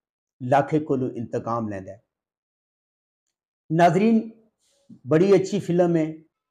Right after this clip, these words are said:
ਅਗਰ ਤੁਸੀਂ ਇਹ ਫਿਲਮ ਵੇਖਣੀ ਹੈ ਤੇ ਇਹ ਫਿਲਮ ਤੁਸੀਂ ਜਾ ਕੇ ਡੇਲੀ ਮੋਸ਼ਨ ਤੇ ਦੇਖ ਸਕਦੇ ਹੋ।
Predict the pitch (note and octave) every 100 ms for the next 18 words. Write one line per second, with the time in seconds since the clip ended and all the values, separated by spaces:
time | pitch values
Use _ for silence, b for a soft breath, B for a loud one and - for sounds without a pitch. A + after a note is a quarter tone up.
0 | _ _ E3+ F3 B3 A3+ - A#3 F3 G3
1 | F3+ F3 D#3+ F3 D3 G#2+ - _ _ _
2 | _ _ _ _ - D3+ D#3 F3 F3+ E3
3 | D#3+ D#3+ D#3 D3+ - D3+ C#3 - _ _
4 | _ _ _ _ A#2 C#3+ C#3+ C#3+ C#3 B2+
5 | B2+ - _ _ _ _ _ A#2 E3 D#3+
6 | D3 C#3 D#3+ C#3+ C3 B2+ C#3 D3 B2+ B2
7 | B2